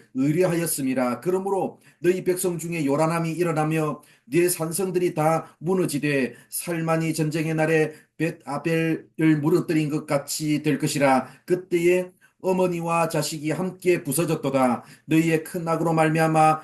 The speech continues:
베델이 이같이 너희에게 행하리니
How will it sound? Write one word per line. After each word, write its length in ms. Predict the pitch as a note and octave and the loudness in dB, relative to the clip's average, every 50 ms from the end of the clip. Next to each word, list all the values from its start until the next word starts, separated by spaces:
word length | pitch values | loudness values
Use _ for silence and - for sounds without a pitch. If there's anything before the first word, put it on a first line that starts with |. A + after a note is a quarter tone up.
| - _ _ | -10 _ _
베델이 320 | D3+ D3+ D#3 D#3+ D#3 D3+ | -2 0 2 0 0 0
이같이 480 | D#3 E3+ F#3 F3 F#3 F3+ F3 - F#3 D#3+ | -2 -4 -2 -2 -2 -2 -2 -4 -4 -2
너희에게 640 | D#3 D#3+ F3 E3+ E3+ D#3 D#3 E3+ E3 E3+ E3 D#3+ - - _ _ | -2 -2 0 0 -2 0 0 0 -2 -2 -2 -4 -8 -16 _ _
행하리니 720 | C#3+ C#3+ C#3+ D3+ D#3+ E3 E3 D3+ C#3+ D3 D3 C#3 B2 - | -2 0 2 4 4 4 4 2 2 4 4 4 2 2